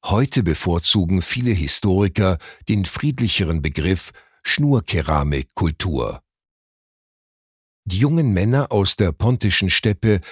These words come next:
erreichten nach einem Jahrhundert den Raum an Elbe und Saale und nach weiteren zwei Jahrhunderten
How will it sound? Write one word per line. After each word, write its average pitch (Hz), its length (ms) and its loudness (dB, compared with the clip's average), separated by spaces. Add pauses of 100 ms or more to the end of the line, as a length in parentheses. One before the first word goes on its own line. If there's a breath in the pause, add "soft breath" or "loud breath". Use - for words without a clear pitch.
(200 loud breath)
erreichten 117 580 0
nach - 220 0
einem 123 300 2
Jahrhundert 95 840 0
den 113 140 2
Raum 90 380 0
an 110 240 -2
Elbe 87 380 -2
und 95 140 -4
Saale 95 520 2 (420 loud breath)
und 123 140 -4
nach 117 220 -2
weiteren 101 520 0
zwei 98 240 0
Jahrhunderten 95 800 0